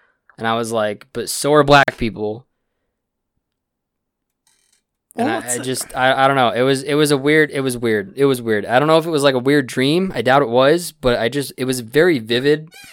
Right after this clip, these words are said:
Speaker 1: And I just remember that someone was just making ridiculous accusations about white people. And I was like, "You know what? Like,"
Speaker 2: Here's what I'll say to that. I think white, white people and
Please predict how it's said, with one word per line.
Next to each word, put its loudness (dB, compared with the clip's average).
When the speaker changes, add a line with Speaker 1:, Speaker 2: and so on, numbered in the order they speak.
Speaker 1:
And -6
I 0
just -6
remember -2
that -6
someone -4
was -8
just -10
making -8
ridiculous -4
accusations -6
about -10
white -8
people. -12
And -6
I -2
was -4
like, -2
"You -6
know -2
what? 2
Like," 0
Speaker 2:
Here's 0
what 2
I'll 6
say -4
to -8
that. -12
I -2
think -6
white, -4
white -2
people -10
and -6